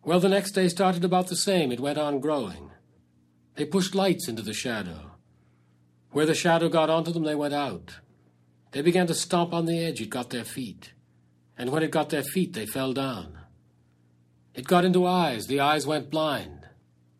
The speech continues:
The ones that fell down, it grew over, and they vanished. The ones that went blind and walked into it vanished. The ones that could see and stood still, it swallowed their shadows.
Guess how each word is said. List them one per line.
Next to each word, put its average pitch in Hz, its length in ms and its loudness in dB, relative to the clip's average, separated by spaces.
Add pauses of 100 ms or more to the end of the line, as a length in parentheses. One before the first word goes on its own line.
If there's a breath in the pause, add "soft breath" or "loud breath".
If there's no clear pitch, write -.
(540)
The 139 100 -2
ones 160 240 4
that 143 140 -6
fell 170 220 4
down, 170 260 4
it 160 120 0
grew 165 220 0
over, 135 320 0
and 101 140 -8
they 117 100 -2
vanished. 110 720 -8 (720 soft breath)
The - 80 -6
ones 175 260 6
that 151 140 -4
went 170 240 0
blind 175 380 2
and 156 100 -4
walked 170 240 2
into 143 300 2
it 101 100 -8
vanished. 123 720 -6 (760 soft breath)
The 147 80 -2
ones 180 280 4
that 170 200 -4
could - 180 -4
see 156 480 -2
and 107 100 -6
stood 147 300 -4
still, 131 500 0
it 104 120 -10
swallowed 156 400 0
their 143 160 -4
shadows. 107 840 -10